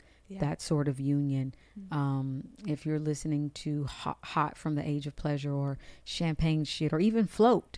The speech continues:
Speaker 1: Yeah.
Speaker 2: you know,
Speaker 1: Mm-hmm.
Speaker 2: you know, I, I, I'm feeling much lighter now on Float. I had to let some things go, um, to get to this place, and fear of not being accepted was one of 'em. And once I got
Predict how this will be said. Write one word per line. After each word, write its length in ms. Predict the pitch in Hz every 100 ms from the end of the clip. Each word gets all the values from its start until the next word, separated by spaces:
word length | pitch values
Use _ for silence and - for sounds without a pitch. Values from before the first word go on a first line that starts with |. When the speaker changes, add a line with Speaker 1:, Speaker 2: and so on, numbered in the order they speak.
| 190
Speaker 1:
Yeah. 220 | 190 214 196
Speaker 2:
you 160 | 175 180
know, 340 | 170 185 220 202
Speaker 1:
Mm-hmm. 220 | 196 254 311 -
Speaker 2:
you 220 | 175 165
know, 140 | 160
I, 240 | 151 156 -
I, 460 | 151 151 151 151 -
I'm 160 | 160 151
feeling 300 | - 165 165
much 200 | 160 -
lighter 320 | 156 190 170
now 220 | 151 151
on 60 | 156
Float. 320 | - 190 185
I 40 | 151
had 140 | 151
to 80 | 147 -
let 300 | 160 156 -
some 160 | 160
things 320 | 147 165 156 160
go, 400 | 156 151 147 - - - - _ -
um, 520 | 151 147 143 143 143 _ _ _ - _ -
to 200 | 196 165
get 320 | 143 170 -
to 100 | 185
this 220 | 156 147
place, 500 | - 165 147 147 - 156
and 300 | 147 143 143
fear 540 | - 202 202 196 190
of 200 | - 151
not 260 | 156 160 160
being 200 | 156 147
accepted 540 | 143 - 160 - -
was 160 | 151 139
one 160 | 139
of 120 | 135 -
'em. 120 | - -
And 120 | 160
once 180 | 156 170
I 80 | 185
got 280 | 160 156